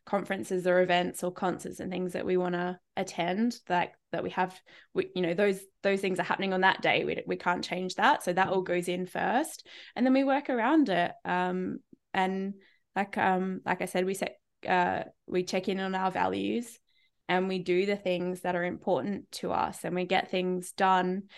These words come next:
because we say no to things. I think that's something that's an, that's a hard truth, is we get a lot done because we say no to some stuff.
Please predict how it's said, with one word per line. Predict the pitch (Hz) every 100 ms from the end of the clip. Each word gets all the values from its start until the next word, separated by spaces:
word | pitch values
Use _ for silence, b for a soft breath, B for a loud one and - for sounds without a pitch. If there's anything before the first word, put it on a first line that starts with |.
| b
because | 247 247
we | 254 269 262
say | - 247
no | 254
to | 254 370
things. | 190 - 226 - - _ b b b
I | 214
think | 185 -
that's | 196 196 -
something | 208 - 190 - -
that's | 180 185 196
an, | 190 190 -
that's | 180 -
a | 214
hard | - 196 196 185 -
truth, | - 208 220 -
is | 180 185
we | 180
get | 190
a | 196
lot | 185 -
done | 190 190
because | 190 196 185
we |
say | 185 190
no | 185 175 196
to | 202
some | 190
stuff. | 190 - - -